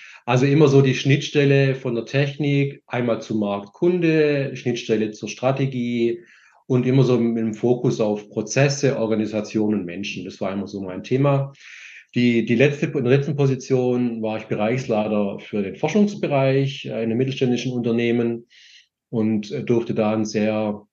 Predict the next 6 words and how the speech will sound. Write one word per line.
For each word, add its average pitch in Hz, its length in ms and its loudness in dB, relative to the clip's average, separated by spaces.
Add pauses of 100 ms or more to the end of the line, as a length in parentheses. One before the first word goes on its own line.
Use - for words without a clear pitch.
ja, 104 380 -8 (180)
technisch 147 440 0
heterogenes 143 720 0
Team 143 280 -2
führen. 147 440 0
Also 113 400 0